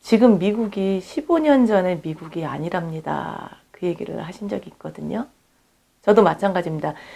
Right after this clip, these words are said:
제가 이천사 년도에, 어, 미국에를 왔는데 지금 미국이 이천사 년도의 미국이 아닌 거예요.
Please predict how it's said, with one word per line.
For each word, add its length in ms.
제가 220
이천사 500
년도에, 920
어, 500
미국에를 400
왔는데 680
지금 400
미국이 640
이천사 460
년도의 380
미국이 600
아닌 340
거예요. 540